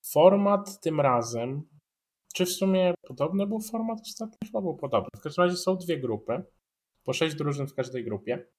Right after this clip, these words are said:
I po-, gramy normalnie po prostu round robin według, w-, wewnątrz tych, e, grup i po skończonej fazie grupowej trzy drużyny najlepsze z każdej grupy, grupy A i grupy B,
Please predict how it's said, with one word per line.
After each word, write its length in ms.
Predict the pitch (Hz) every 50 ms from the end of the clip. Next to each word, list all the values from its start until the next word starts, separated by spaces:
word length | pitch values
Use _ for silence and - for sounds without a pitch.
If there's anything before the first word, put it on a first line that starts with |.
| _ _ _ _ _ _ _ _ _ _ _ _ _ _ _ _ _ _ _ _ _ _ _ _ _ _ _ _ _ _ _ 147
I 460 | 151 165 175 180 185 185 190 196 190 190 - -
po-, 200 | - 151 147 151 - - - - 147 147 143 -
gramy 300 | - 156 165 160 160 151
normalnie 420 | 147 139 143 143 139 139 135 131 127
po 80 | 127
prostu 300 | - - 127 - - 135
round 220 | 127 127 127 123 127
robin 320 | 131 123 120 123 117 120
według, 420 | 120 117 120 117 120 120 120 120
w-, 260 | 120 120 123 123 120 120
wewnątrz 420 | 131 123 123 123 117 113 - -
tych, 240 | - 110 110 - _ _
e, 280 | 120 117 113 113 110
grup 340 | 110 - 143 175 190 190 - _ -
i 300 | - 143 147 151 151 147 -
po 100 | - 143
skończonej 480 | 143 - - 135 131 - 139 135 135 131
fazie 260 | - 131 123 123 123
grupowej 520 | 117 120 113 - 139 147 147 156 156 156 156 - _ _ _ _ _ _ _ _ _ _ _
trzy 220 | - - - 156 151
drużyny 440 | 143 135 139 135 143 147 143 143
najlepsze 440 | 135 135 131 131 135 135 135 - 135
z 80 | 123 -
każdej 760 | - 135 131 131 127 127 123 120 120 120 120 120 117 120 120 - _ _
grupy, 400 | 120 123 143 151 151 - 165 147
grupy 260 | 123 127 120 - -
A 100 | 127 123
i 60 | 123 117
grupy 300 | 117 113 107 - - 110
B, 340 | 110 - 151 165 170 175